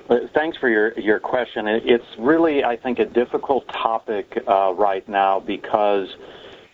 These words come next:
prior to this study, of course, the, um, the U S Preventive Health Services Task Force had said we had insufficient evidence to either, you know, suggest that we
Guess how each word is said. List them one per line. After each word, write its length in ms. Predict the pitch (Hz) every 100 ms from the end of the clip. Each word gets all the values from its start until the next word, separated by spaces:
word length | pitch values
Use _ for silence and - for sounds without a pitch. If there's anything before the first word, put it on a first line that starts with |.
| _
prior 300 | - 156 175
to 160 | 156 131
this 180 | 117 110 -
study, 380 | - 143 143 104
of 140 | 95 -
course, 360 | - 107 101 -
the, 340 | 107 98 95 98
um, 520 | 107 98 95 92 90 - -
the 100 | 110
U 200 | 117 120
S 80 | 107 -
Preventive 360 | 104 110 107
Health 240 | 110 110 101
Services 400 | 120 110 107 104 -
Task 320 | 107 101 98 -
Force 340 | 110 101 98 - - - - - - _
had 220 | 117 110 - -
said 280 | 120 113
we 340 | 98 107 104 92
had 560 | - 117 123 107 98 - - -
insufficient 920 | 123 139 - - - 139 - 117 101
evidence 580 | 113 135 135 98 92 -
to 100 | -
either, 640 | 98 104 104 104 104 98 90 - - - - _
you 100 | 104
know, 140 | 101 95
suggest 400 | 117 87 110 113 -
that 120 | 107
we 140 | 107